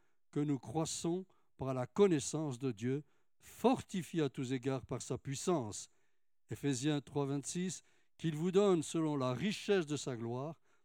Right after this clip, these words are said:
d'être puissamment fortifiés par son esprit, afin que Christ habite dans vos cœurs,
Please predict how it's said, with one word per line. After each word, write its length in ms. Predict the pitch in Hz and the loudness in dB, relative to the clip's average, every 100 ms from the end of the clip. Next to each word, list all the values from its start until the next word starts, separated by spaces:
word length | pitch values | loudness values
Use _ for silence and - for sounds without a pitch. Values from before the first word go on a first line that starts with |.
| _ - | _ 0
d'être 300 | 156 - 143 | 0 0 -4
puissamment 640 | - 226 185 208 180 147 | 2 2 4 2 2 0
fortifiés 640 | - 214 - 202 151 151 | 2 0 0 -8 -4 -4
par 260 | 131 233 220 | -2 -4 -4
son 200 | - 170 | -2 -2
esprit, 500 | 135 - - 151 185 _ _ _ _ - | -2 -6 -6 -6 -6 _ _ _ _ -4
afin 320 | 139 175 175 | -2 2 0
que 140 | - | 0
Christ 520 | 156 - 202 196 - 165 | -4 -4 -2 -2 -2 -4
habite 360 | 156 156 - | -4 -4 -6
dans 260 | 120 151 190 | -4 0 0
vos 160 | 151 | 0
cœurs, 320 | - 151 160 | -2 -2 -2